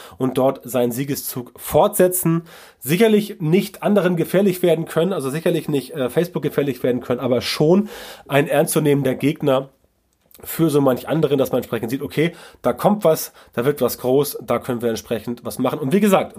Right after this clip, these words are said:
wenn du im Bereich B two B unterwegs bist, dann solltest du definitiv auf LinkedIn setzen und definitiv mit LinkedIn auch einiges machen. Sonst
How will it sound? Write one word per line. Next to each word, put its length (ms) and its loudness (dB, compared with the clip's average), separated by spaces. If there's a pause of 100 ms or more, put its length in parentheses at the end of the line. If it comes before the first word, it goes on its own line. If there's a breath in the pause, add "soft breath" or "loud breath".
wenn 300 2
du 180 0
im 160 0
Bereich 340 0
B 100 -4
two 160 -6
B 160 -4
unterwegs 460 -2
bist, 280 -2 (340 loud breath)
dann 140 2
solltest 360 0
du 100 0
definitiv 840 2 (360 loud breath)
auf 320 4
LinkedIn 420 2
setzen 400 0
und 220 -2
definitiv 640 -2
mit 320 -2
LinkedIn 560 -2
auch 180 -6
einiges 420 -2
machen. 400 0 (340 loud breath)
Sonst 680 2